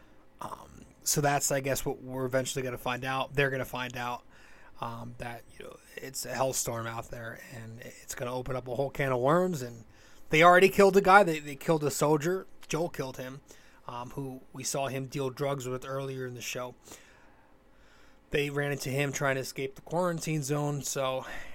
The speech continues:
it's, it's going to be nuts. It's gonna be awesome. I'm very into it already.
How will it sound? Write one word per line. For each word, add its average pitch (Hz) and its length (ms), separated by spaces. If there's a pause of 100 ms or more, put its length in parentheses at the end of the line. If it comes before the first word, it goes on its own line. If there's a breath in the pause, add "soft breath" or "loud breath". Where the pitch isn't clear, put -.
(220 loud breath)
it's, 185 500
it's 190 320
going 208 340
to 214 100
be 214 120
nuts. - 540 (400)
It's 165 200
gonna 185 180
be 180 140
awesome. 147 380
I'm 135 160
very 156 320
into 160 280
it 156 40
already. 143 520